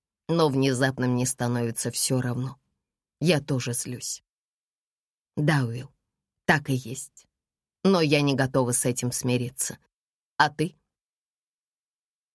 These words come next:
Мы целую вечность пробираемся через центр города.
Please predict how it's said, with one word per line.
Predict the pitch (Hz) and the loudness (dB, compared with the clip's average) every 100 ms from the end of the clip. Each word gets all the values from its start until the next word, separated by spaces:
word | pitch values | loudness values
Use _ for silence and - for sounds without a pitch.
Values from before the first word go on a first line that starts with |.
| _ _ _ _ _ _ - | _ _ _ _ _ _ -4
Мы | 170 160 | 0 2
целую | 156 143 131 127 120 | 0 0 0 2 2
вечность | 131 131 - 127 - | 0 0 -2 -4 -4
пробираемся | - 135 135 127 123 127 131 127 | -4 0 0 0 0 0 -2 -2
через | 135 123 123 | -2 -2 -4
центр | - 135 123 135 | -2 -2 -2 -4
города. | 113 143 151 151 | -4 -2 -2 -6